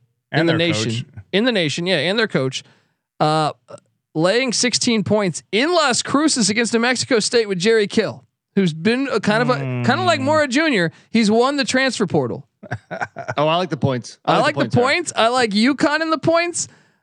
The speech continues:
Speaker 2: Uh,
Speaker 1: I get mixed up between New Mexico and New Mexico State, but I think they both are trash, right?
Speaker 2: Yeah,
Speaker 3: Pretty
Speaker 2: recently.
Speaker 3: much.
Speaker 2: Yeah.
Speaker 1: Okay,
Speaker 3: New
Speaker 1: so
Speaker 3: Mexico's been better of late.
Speaker 2: Yeah.
Speaker 1: It's
Speaker 2: Well,
Speaker 1: tough to say. I don't know. I mean, keep going.
Speaker 2: Uh, Wyoming getting eleven in Champaign.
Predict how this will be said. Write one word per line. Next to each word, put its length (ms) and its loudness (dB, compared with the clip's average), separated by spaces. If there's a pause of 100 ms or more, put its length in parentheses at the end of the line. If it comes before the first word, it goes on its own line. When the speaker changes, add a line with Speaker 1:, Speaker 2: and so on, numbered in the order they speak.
(120)
Speaker 2:
Uh, 440 2
Speaker 1:
I 100 0
get 200 0
mixed 300 -4
up 120 2
between 280 -2
New 60 0
Mexico 420 0
and 60 -2
New 80 -2
Mexico 360 -2
State, 320 -2
but 200 -8
I 60 0
think 220 -6
they 80 0
both 280 -4
are 120 -8 (200)
trash, 520 -2
right? 280 -2 (120)
Speaker 2:
Yeah, 200 2
Speaker 3:
Pretty 40 0
Speaker 2:
recently. 500 0
Speaker 3:
much. 80 -4
Speaker 2:
Yeah. 260 0
Speaker 1:
Okay, 220 -10
Speaker 3:
New 80 2
Speaker 1:
so 20 2
Speaker 3:
Mexico's 420 0
been 140 0
better 280 0
of 140 -2
late. 260 -2 (220)
Speaker 2:
Yeah. 260 -4 (560)
Speaker 1:
It's 80 2
Speaker 2:
Well, 100 0
Speaker 1:
tough 260 0
to 120 -4
say. 280 0
I 100 0
don't 120 -10
know. 220 -8 (140)
I 100 -2
mean, 300 -4 (420)
keep 160 0
going. 240 -12 (220)
Speaker 2:
Uh, 560 2
Wyoming 480 0
getting 180 0
eleven 440 0
in 100 -4
Champaign. 560 -2